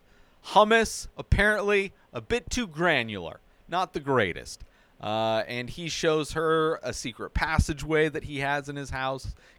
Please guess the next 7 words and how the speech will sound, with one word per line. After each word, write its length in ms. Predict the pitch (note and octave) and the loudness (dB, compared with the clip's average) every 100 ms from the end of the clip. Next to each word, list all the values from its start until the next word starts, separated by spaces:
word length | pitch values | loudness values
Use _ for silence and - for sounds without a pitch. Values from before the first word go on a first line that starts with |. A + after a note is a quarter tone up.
| - | -8
kind 140 | C3 | -6
of 40 | A2 | -6
showing 420 | - D3+ C3+ B2+ | -4 -2 -2 -4
her 180 | B2+ A2+ | -4 -2
around, 520 | G#2+ A#2+ B2 B2 A#2+ - _ _ | -2 -2 -2 -4 -8 -18 _ _
uh, 180 | - F2+ - C2 | -12 -12 -12 -10
his, 260 | - G#2+ - | -6 -6 -6